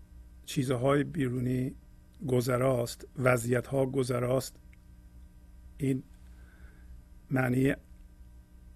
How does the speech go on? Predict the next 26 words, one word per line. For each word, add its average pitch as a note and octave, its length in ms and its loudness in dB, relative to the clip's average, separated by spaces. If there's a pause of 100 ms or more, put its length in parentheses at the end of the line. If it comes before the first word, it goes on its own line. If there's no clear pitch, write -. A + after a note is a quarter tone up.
(120)
عمیقی C3 420 4
داره. A#2 180 -2
بعضی‌ها C3 600 2
این C3+ 260 0
اصطلاح C3+ 400 -2
رو C#3+ 60 0
به C3 100 0
کار C3+ 200 0
می‌برن، C3+ 360 4
می‌گن C3+ 300 2
که C#3 300 -2
خب D3+ 200 -4
حالا D3+ 200 2
که D#3+ 120 -6
زندگی C3+ 560 0
و C3 100 0
وضعیت‌های C3 600 -2
زندگی B2+ 340 -2
گذراست، C3 640 0 (760)
اگر C#3+ 500 8 (720)
وضعیتت C3+ 560 6
خیلی C3 360 4
خوبه C#3+ 540 6 (960)
زیاد C#3+ 340 6
خوشحال D3+ 420 4
نباش، C#3 440 2